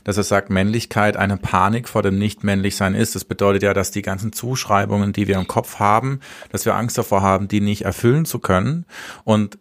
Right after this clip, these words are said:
weil wir wissen, dass wir es nicht erfüllen können, spielen wir eine Rolle. Ja, und geben quasi vor,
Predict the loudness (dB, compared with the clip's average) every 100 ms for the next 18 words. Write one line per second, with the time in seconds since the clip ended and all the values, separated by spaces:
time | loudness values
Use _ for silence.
0 | _ -2 2 2 2 2 -2 -8 -4 0
1 | 0 -2 -2 -2 -2 -6 -6 -6 -6 -2
2 | -2 -2 0 0 0 -8 -16 -14 -12 -2
3 | 0 0 2 2 2 2 2 2 0 -6
4 | _ _ _ -2 2 2 0 -4 -4 0
5 | 0 0 -2 2 2 0 -4 2 2 2
6 | -2